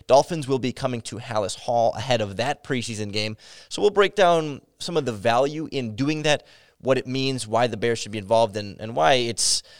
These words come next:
gonna be important to leave that one feeling better than the last time than the Bears and the Dolphins met up a few years ago. We'll also look at potential players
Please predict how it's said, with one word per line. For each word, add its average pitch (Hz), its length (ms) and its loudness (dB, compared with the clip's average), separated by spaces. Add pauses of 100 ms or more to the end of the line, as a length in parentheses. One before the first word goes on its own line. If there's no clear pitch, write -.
(160)
gonna 147 160 2
be 131 80 4
important 113 400 4
to 104 300 2 (440)
leave 156 360 -6
that 143 180 6
one 123 160 6
feeling 117 300 6
better 113 180 8
than 107 140 2
the 101 80 4
last 120 320 6
time 98 340 2 (280)
than 107 100 -2
the 104 80 2
Bears 98 240 4
and 104 80 -4
the 107 60 0
Dolphins 101 580 4
met 104 240 6
up 101 240 2
a 107 60 -6
few 107 240 -2
years 110 260 2
ago. 101 280 6 (320)
We'll 123 120 -2
also 156 240 0
look 151 260 0
at 131 300 0 (320)
potential 170 400 -4
players - 800 -2